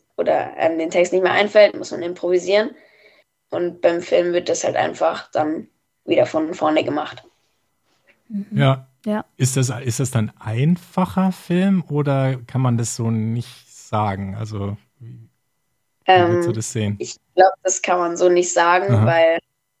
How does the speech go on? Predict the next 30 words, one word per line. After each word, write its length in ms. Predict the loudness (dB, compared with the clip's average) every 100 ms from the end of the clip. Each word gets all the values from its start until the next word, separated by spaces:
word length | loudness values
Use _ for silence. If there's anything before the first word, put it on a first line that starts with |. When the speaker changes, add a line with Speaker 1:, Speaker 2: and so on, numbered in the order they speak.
| _ _ _ -4
Speaker 1:
beim 300 | -2 -2 -4
Theater 840 | -2 2 2 4 4 4 4 0 -6 _ _ _ _ _
ist 160 | -2 -2
es 200 | -4 -2
halt, 480 | 2 2 0 -6 -20 _ _
da 400 | -6 -4 -4 -6 -14 _ -20 _
ma-, 320 | -2 -2 -2
da 220 | 0 0
stellt 320 | 0 2 2 4
man 320 | 0 -2 -8
die 420 | -10 -8 -10 -14 _ _ _ _
Show, 760 | -10 4 6 6 4 -2 -6 -8
äh, 360 | -2 0 0 -4 -8 -16
sehr 300 | 0 2 2
oft 120 | 0
vor 320 | 2 6 6
und 120 | 2 -4
dann 280 | -4 -8 -16 _
Speaker 3:
Mhm. 340 | 0 2 0 -6 _ _ _ _ -16
Speaker 1:
hat 160 | -8
man 160 | -4 -2
das 160 | -4 -6
irgendwie, 640 | -6 -6 -6 -4 -2 -4 -8 _ _ _ _ _ -10
ist 160 | -6
man 160 | -4 0
da 100 | 0
im 140 | -2
Flow 300 | 0 4 4
drin 360 | 4 4 4 0
und 200 | -2